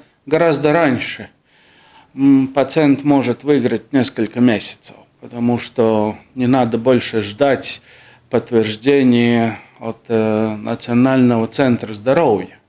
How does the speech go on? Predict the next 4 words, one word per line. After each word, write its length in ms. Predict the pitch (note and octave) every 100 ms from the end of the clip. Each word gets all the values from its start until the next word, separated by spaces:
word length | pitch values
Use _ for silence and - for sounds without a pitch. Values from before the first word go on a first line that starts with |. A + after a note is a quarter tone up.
| _ _ _ _ _
Щас, 480 | - - B2 A2+ -
если 640 | A2 G#2 - G#2+ G#2+ G#2+ G2+ _ _ _ _ _
все 280 | - D3+ C#3
необходимые 960 | C3 A#2+ A2+ B2+ B2 D3+ C#3 B2 A#2